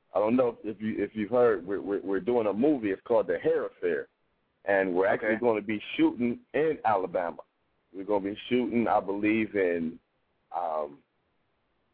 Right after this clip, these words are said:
Speaker 1: you know, Mobile, Birmingham, a couple areas, but our, our, our primary, our primary shots will be in Alabama. So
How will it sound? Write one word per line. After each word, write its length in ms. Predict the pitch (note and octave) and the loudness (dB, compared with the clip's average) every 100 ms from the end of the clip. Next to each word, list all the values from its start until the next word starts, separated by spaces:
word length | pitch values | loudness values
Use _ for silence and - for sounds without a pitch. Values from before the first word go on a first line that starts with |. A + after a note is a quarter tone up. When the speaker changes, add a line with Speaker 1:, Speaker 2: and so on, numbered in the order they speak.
| _ - | _ -12
Speaker 1:
you 60 | |
know, 160 | F2 C#2+ | -10 -6
Mobile, 880 | E2 F#2 F#2 F2+ F#2 F2 F2 E2+ E2 _ _ _ _ | 0 0 0 0 2 2 2 0 -4 _ _ _ _
Birmingham, 760 | F2+ F2+ D#2+ E2+ D#2+ D#2+ D#2 D2+ - _ _ | -6 -4 -4 -4 0 0 0 -4 -12 _ _
a 40 | |
couple 240 | B2 - G2+ | 0 0 0
areas, 400 | G2+ G2 F#2 F#2 - | 0 0 -2 -4 0
but 120 | F#2 - | 0 2
our, 180 | F#2 | 0
our, 280 | - F#2 F#2 | 2 2 2
our 200 | - F#2 | 2 -2
primary, 680 | - G2 F#2 G#2 A#2 G#2 G2+ F#2 | -2 0 2 2 2 0 -2 -2
our 140 | F2+ G2 | 0 0
primary 560 | - A2 G#2+ A#2+ G#2+ - | 2 0 4 2 2 -4
shots 260 | A2+ G#2 - - | 0 0 -4 -2
will 220 | G#2+ G#2 | 0 0
be 320 | - G#2+ F2+ - _ _ - | -2 -4 -4 -12 _ _ -16
in 140 | E2 | -8
Alabama. 520 | A2+ F#2+ F2 A#2+ G2+ E2+ - | -4 -2 0 0 0 -4 -2
So 220 | F2 | 0